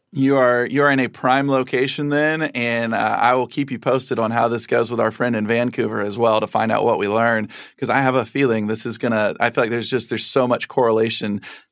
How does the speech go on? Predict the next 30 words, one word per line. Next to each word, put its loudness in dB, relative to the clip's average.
geographically, 2
even 0
for 2
our 4
two -4
countries, -2
that, -2
uh, 2
you -4
know, 0
the -4
similarities 2
between -6
college 2
students, -4
I 2
think 0
around 0
the -4
world 2
are, 0
are 2
largely 0
similar, -2
but 0
especially -2
U 2
S -2
and -6
Canada, 0